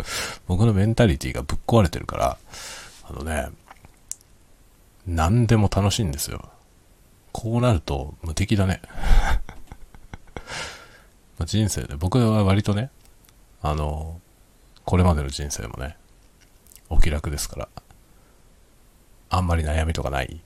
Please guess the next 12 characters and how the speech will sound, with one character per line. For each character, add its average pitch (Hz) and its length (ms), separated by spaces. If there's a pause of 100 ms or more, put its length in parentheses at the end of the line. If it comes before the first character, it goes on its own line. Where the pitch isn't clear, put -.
(260)
タ 65 100
イ - 60
プ - 100
で - 80
す - 80
け - 100
ど、 - 140 (920)
あ 78 140
の、 67 300 (1300)
で 98 80
も 85 100
ね、 82 240